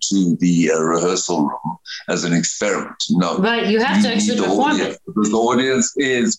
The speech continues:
Speaker 1: part of it. There is no performance without an audience, you
Speaker 2: Mm-hmm.
Speaker 1: know? I mean, a, a performance without an audience is, is screaming in the dark. Um, so it, it,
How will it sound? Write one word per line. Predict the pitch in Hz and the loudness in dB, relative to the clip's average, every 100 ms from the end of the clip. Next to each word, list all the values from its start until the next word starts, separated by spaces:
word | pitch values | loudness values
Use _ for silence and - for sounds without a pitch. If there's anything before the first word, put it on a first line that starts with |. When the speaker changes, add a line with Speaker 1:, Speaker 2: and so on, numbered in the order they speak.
| - | -4
Speaker 1:
part | 104 101 98 | -2 -2 -6
of | 110 | -6
it. | 110 117 113 | -2 0 0
There | 123 135 | -2 0
is | 139 - | -2 -2
no | 110 | -4
performance | - 90 92 85 78 - | -4 -4 -2 0 0 0
without | 76 73 73 | -2 -2 -4
an | 78 | -2
audience, | 78 78 - - - - - | -2 -4 -10 -10 -10 -10 -8
you | 185 | 0
Speaker 2:
Mm-hmm. | 180 165 | 2 2
Speaker 1:
know? | - 85 101 98 - - - - | 0 0 -2 -4 -10 -20 -12 -4
I | 92 | -2
mean, | 101 98 | 0 0
a, | 95 87 87 95 85 | 0 0 0 0 0
a | 80 | -2
performance | 95 113 113 101 - | -2 0 0 0 0
without | 87 87 87 | -2 -2 -4
an | 87 | -2
audience | 90 92 87 78 78 - | -2 -2 -2 -4 -4 -2
is, | 78 - - | -2 -4 -2
is | 78 73 | -2 -2
screaming | - - 92 85 80 78 73 - | -6 -4 -2 0 2 2 2 2
in | 78 | 2
the | 78 | 2
dark. | 82 80 - - - - - - - | 0 -2 -8 -14 -20 -16 -16 -8 -4
Um, | 104 104 104 104 104 107 _ _ - - - | -2 0 0 2 2 2 _ _ -16 -10 -6
so | - 117 113 113 - _ - | -4 -2 0 -2 -4 _ -8
it, | 110 110 | -6 -4
it, | 117 | -4